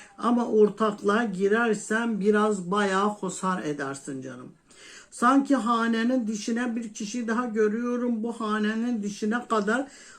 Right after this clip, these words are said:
lafları çıkıyor. Evde ne konuşsun yarın başka yerdedir. Hemen başkası duyuyor yani, duyuluyor.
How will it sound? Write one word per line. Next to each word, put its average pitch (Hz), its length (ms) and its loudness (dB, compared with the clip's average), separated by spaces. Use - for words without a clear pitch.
lafları 202 580 4
çıkıyor. 180 460 2
Evde 185 380 0
ne 240 220 0
konuşsun 208 580 0
yarın 226 500 2
başka 190 340 -2
yerdedir. 160 600 2
Hemen 240 480 2
başkası 208 680 0
duyuyor 165 440 2
yani, 147 500 -4
duyuluyor. 180 640 4